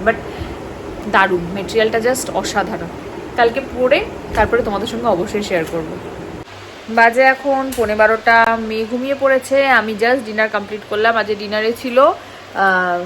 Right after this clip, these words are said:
ডিমের ঝোল আর হচ্ছে রুটি। <laughs> বাড়িতে এসছি, আহ, মানে বাড়ি থেকে আসলাম এখানে। এবার আমার ইচ্ছা ছিল আজকে টকের ডাল করানোর জন্য, কালকে দেখলাম মুসুরির ডাল অল্প আছে, মেয়ের মতো, ভুলে গেছি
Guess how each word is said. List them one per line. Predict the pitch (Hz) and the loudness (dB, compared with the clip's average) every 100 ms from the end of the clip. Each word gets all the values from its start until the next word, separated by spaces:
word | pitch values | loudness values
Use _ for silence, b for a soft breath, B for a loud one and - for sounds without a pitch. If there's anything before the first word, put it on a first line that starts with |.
| 180 190 | -8 -4
ডিমের | 254 269 254 | 0 0 0
ঝোল | 226 302 330 285 | 2 4 6 6
আর | 226 | 4
হচ্ছে | 240 208 - 294 | 2 -4 0 2
রুটি। | 339 277 - - - - - - - | 2 0 -4 -14 -18 -20 -20 -14 -12
<laughs> | - 277 240 | 2 4 6
বাড়িতে | 226 220 233 269 | 4 4 2 2
এসছি, | 269 - - 339 427 | 2 -2 -2 -2 0
আহ, | 214 202 202 190 | 4 6 8 6
মানে | 196 202 | 4 4
বাড়ি | 202 214 | 2 2
থেকে | 247 254 | -2 2
আসলাম | 226 233 269 262 | 2 2 -2 -4
এখানে। | 254 262 330 - B B - | 0 0 -2 -8 B B -8
এবার | 202 220 214 202 | 2 6 6 4
আমার | - 214 254 | 0 0 0
ইচ্ছা | 247 277 | 0 -2
ছিল | 277 277 | 0 -2
আজকে | 269 277 | -2 0
টকের | 269 226 247 | 0 0 0
ডাল | 240 247 | 2 2
করানোর | 240 214 208 214 | 4 4 2 -2
জন্য, | 202 202 | -4 -2
কালকে | 233 190 190 - - - | 2 2 2 -10 -6 -2
দেখলাম | 226 254 240 | 2 4 2
মুসুরির | 233 254 233 | -2 -4 0
ডাল | 247 240 | 2 4
অল্প | 202 185 180 | 4 2 0
আছে, | 180 196 | 0 0
মেয়ের | 208 196 | -4 -4
মতো, | 180 160 - - B B B - - - - 233 | -6 -12 -16 -18 B B B -16 -16 -16 -8 0
ভুলে | 262 | 2
গেছি | 190 - 147 | 2 -2 -14